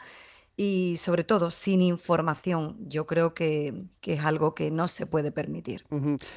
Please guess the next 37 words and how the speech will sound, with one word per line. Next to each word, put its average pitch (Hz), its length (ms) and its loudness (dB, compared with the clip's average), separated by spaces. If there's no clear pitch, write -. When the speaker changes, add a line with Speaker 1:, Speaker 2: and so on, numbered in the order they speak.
Speaker 2:
Eh, 147 120 4
por 143 160 4
el 147 80 4
conocimiento 160 600 4
que 170 60 6
usted 160 200 2
tiene 160 280 4
de, 156 160 6
de 143 120 4
la 143 140 4
seguridad 147 580 4
de 139 140 0
la, 135 440 2
en 139 140 0
las 135 140 2
vías, 139 160 2
¿es 143 60 -2
tan 208 180 2
difícil 185 480 0
mantener 165 480 4
monitorizado, 156 920 4
¿no?, 151 300 4
po-, 135 240 2
todo 165 180 4
un 180 100 4
trayecto 156 400 4
de 147 80 4
más 147 160 6
de 160 100 2
quinientos 151 360 2
kilómetros, 143 460 0
como 127 220 0
por 127 120 2
ejemplo 143 280 4
el 139 180 4
ave 147 200 8
que, 143 200 2